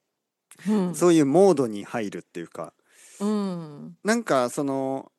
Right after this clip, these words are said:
Speaker 2: ある意味体が適応して、
Speaker 1: うん。
Speaker 2: なんかいつもよりも食べられるようになってるんですよね。
Speaker 1: ああ、そうなんだ。
Speaker 2: そうそう、お腹は苦しいんだけども、
Speaker 1: うん。
Speaker 2: 多分今日の夜ほとんど食べないでしょ？
Speaker 1: うん。
Speaker 2: フルーツだけとか。そして明日の朝、
Speaker 1: はいはい。
Speaker 2: また、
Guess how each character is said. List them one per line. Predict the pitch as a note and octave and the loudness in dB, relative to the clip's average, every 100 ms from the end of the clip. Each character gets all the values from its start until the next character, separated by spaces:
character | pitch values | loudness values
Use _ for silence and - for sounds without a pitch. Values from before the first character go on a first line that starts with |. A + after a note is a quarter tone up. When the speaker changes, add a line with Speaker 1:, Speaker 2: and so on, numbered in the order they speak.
| _ - | _ -2
Speaker 2:
あ | A3+ | 0
る | B3 | 2
意 | |
味 | D3+ B2 | 0 -2
体 | C#3+ D3 D3+ D3 | -2 0 0 -4
が | D3 | -4
適 | C#3 - D3+ | -6 -4 -2
応 | D3+ | -2
し | D3 | -4
て、 | - E3+ D3 G#2 - _ _ _ - | -4 -2 -2 -4 -10 _ _ _ -8
Speaker 1:
う | G3+ | -4
ん。 | G3 F3+ D#3+ E3+ | -4 -4 -8 -14
Speaker 2:
な | F#3 | -10
ん | |
か | D#3 | -6
い | F3+ | -4
つ | - | -4
も | A3+ G3 | -2 -2
よ | D3 | 0
り | |
も | E3 G3 - | -2 -2 -2
食 | D#3+ E3 | -4 0
べ | G3 | 2
ら | F#3 | 2
れ | G3 G#3 | 2 0
る | C#3+ | 0
よ | G#2+ | -4
う | |
に | G2 | -8
な | G#2+ | -14
っ | |
て | - G2+ | -12 -12
る | |
ん | F2 | -10
で | E2+ | -14
す | F2 | -16
よ | |
ね。 | D#2+ D#2+ - _ _ _ _ _ _ | -16 -18 -20 _ _ _ _ _ _
Speaker 1:
あ | G3 D#3+ F3+ G3 | -10 -8 -8 -8
あ、 | |
そ | - G#3 F#3+ | -8 -10 -8
う | |
な | D#3+ D3 | -10 -14
ん | |
だ。 | C#3+ | -2
Speaker 2:
そ | G3 | 2
う | D#3 | 2
そ | D3+ | 2
う、 | |
お | D#3 | 0
腹 | A#3+ - B3+ | -2 -2 -4
は | |
苦 | A#3+ - C4+ | -4 -4 -4
し | C#4 D#4 | -4 -2
い | |
ん | C#4 A#3+ | -2 -2
だ | G#3 | -2
け | G3+ F#3 | -2 -4
ど | F#3 | -4
も、 | G3 A#3 G3 B2 - | -4 -4 -4 -4 -8
Speaker 1:
う | |
ん。 | G3 | -2
Speaker 2:
多 | G#3 | 0
分 | E3 | 4
今 | G#3 | 4
日 | F#3 | 4
の | |
夜 | C#3 A#2 | 2 0
ほ | A#2 | -2
と | D3 | -4
ん | B2 | -4
ど | F#2+ | -4
食 | G2+ | -4
べ | G#2 | -4
な | F2 | -8
い | C#2 | -12
で | |
し | - | -12
ょ？ | G2+ F3 - _ _ _ - | -8 -6 -8 _ _ _ -10
Speaker 1:
う | |
ん。 | F#3 F#3 F3+ E3 D#3 | -8 -6 -8 -10 -10
Speaker 2:
フ | |
ル | A2+ G2+ | -8 -8
ー | |
ツ | - | -10
だ | F2 | -12
け | E2 | -12
と | - | -16
か。 | G2 | -14
そ | - | -14
し | - | -8
て | |
明 | - | -6
日 | D3 - | -8 -4
の | G3 G3+ | -2 -2
朝、 | G3+ G3+ | -2 -2
Speaker 1:
は | |
い | F3+ | -2
は | |
い。 | |
Speaker 2:
ま | C3+ | -2
た、 | C3 D3+ C#3+ | -2 -2 -2